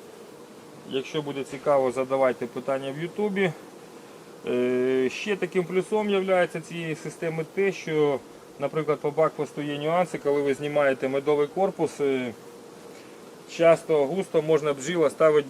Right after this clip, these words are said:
без меду. Як не крути, в цій системі буде, е, завжди і пілок, і мед, тому що бджоли утримують мед знизу, е, пилок знизу, вибачаюсь,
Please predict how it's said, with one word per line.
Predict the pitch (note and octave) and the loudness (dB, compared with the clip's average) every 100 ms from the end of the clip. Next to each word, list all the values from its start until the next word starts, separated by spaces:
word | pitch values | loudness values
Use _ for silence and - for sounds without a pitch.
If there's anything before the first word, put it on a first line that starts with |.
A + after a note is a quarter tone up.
| C3 | 4
без | D3 | 4
меду. | C#3+ B2+ A2 G#2+ - - - | 4 2 2 0 -4 -18 -12
Як | D#3 F#3+ F3+ | 0 0 0
не | E3+ | -4
крути, | E3+ E3+ G#3 G3+ - - - - | -4 -2 0 0 -4 -20 -18 -6
в | |
цій | F3 | -2
системі | D#3+ D3+ - F#3 F#3 F3 C3+ - - - - - - A#2 | -2 -4 -6 0 0 2 0 -4 -18 -20 -20 -20 -18 -8
буде, | D3 E3 D#3+ D3 C#3 - - | -2 2 6 6 4 -2 -14
е, | C#3 C#3 C3+ B2+ A#2+ - - - - - - - - - - - - - - - A#2+ | -10 -6 -4 -4 -6 -12 -20 -20 -20 -20 -20 -20 -20 -20 -20 -20 -20 -20 -18 -14 -4
завжди | A#2+ F#3 C#3 D#3 | 6 6 6 0
і | C#3 D3 | 0 -2
пілок, | B2+ E3 E3+ D3+ - - - - | -2 0 6 4 4 -10 -10 -6
і | D3+ | 0
мед, | F#3 G#3+ | 4 4
тому | - D3+ | 2 -2
що | - - - - - - - | -2 -6 -8 -16 -10 -10 -10
бджоли | C3 B2 F3+ D3 - - - - - - - - - | -8 2 6 6 4 -8 -20 -16 -14 -12 -14 -16 -8
утримують | C#3 E3 D#3+ C#3 A#2 - - | -4 0 4 2 2 -4 -2
мед | D#3 D3 C3+ | 4 4 4
знизу, | F#3 G#3+ G3 F#3+ - - - - - - - - - C3+ | 0 2 2 0 -2 -20 -20 -20 -18 -18 -18 -20 -12 -4
е, | B2+ B2+ B2 | 2 2 2
пилок | - F3 C#3+ A2 | 4 6 6 4
знизу, | F3 F#3 E3+ D3 C#3 C#3 | -2 0 -2 -2 -6 -4
вибачаюсь, | D#3 D#3 E3 D3 | 0 0 2 0